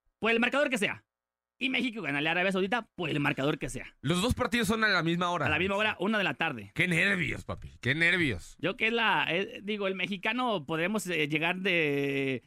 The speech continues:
Speaker 1: eh, cabizbajo, sin fútbol, pero ya cuando juega la selección mexicana creo que se olvida todo y ojalá y,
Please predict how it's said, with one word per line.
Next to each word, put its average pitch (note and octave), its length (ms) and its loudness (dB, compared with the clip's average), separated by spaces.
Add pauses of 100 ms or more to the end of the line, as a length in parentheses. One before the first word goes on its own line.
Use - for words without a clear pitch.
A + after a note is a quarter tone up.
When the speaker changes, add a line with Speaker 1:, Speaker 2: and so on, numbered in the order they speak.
(140)
Speaker 1:
eh, C#3 220 -4
cabizbajo, D#3+ 840 0
sin D#3 180 0
fútbol, F#3 400 2
pero E3 140 -2
ya G3 180 0
cuando G3+ 220 0
juega G3 140 0
la G3+ 60 0
selección F3 280 0
mexicana F#3 400 0
creo F3 180 -4
que F#3+ 80 -2
se E3 80 -2
olvida E3 300 2
todo F#3 260 2
y E3+ 80 2
ojalá D3 380 -2
y, D3+ 260 0